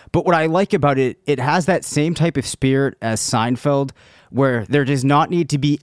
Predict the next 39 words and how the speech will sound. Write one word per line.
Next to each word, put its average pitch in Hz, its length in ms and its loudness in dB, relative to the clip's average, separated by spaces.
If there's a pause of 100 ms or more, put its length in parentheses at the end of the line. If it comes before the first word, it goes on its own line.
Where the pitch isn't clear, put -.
any 151 260 0
morals. 113 680 0 (280)
They 147 160 2
can 151 180 -2
be 160 80 0
completely 156 680 -2
deplorable 135 680 -2
people, 113 320 -2
like, 110 160 -2
the 139 160 2
worst 135 400 -2
human 135 420 0
beings 117 420 -2
you 110 120 -2
can 110 120 -4
possibly 120 520 -2
imagine, 110 480 0
and 127 160 -4
it's 120 140 -6
completely 151 600 -2
unapologetic. 117 840 -2 (460)
Well, 160 200 4
at 165 100 0
the 151 100 -2
same 254 420 0
time, 107 460 0 (380)
I 147 140 2
do 170 240 0
think 175 240 -2
it 156 100 -2
makes 147 260 -2
some 123 120 -2
pretty 147 340 -2
interesting 135 540 -2
points 127 320 -2
about 110 240 -4
society 127 720 0 (380)
at 131 220 0
large, 123 540 0